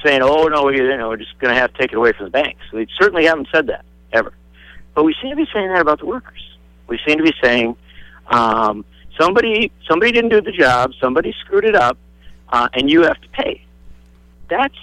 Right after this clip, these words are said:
not, it, it's not smart, it's not good, it's not healthy, it's not honorable. And so what we ought to be saying is, um, we need federal and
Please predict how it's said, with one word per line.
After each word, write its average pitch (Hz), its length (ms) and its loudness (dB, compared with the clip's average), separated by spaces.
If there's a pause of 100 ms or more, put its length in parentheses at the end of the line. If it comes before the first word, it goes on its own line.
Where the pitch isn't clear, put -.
not, 214 320 -2
it, - 380 -2 (120)
it's - 220 -8
not 214 220 0 (120)
smart, 151 420 -4
it's - 160 -16
not 117 220 -2
good, 139 180 0
it's - 140 -14
not 101 140 -4
healthy, 120 380 -2
it's - 120 -8
not 98 180 -6
honorable. 127 480 0 (560)
And 139 300 2
so 156 100 4
what 139 160 4
we 139 120 4
ought 220 200 4
to 277 80 0
be 208 180 -4 (100)
saying 101 440 -4
is, 92 300 -6 (720)
um, 110 380 0 (240)
we 135 120 2
need 135 200 2 (100)
federal 160 480 2 (180)
and 139 240 -2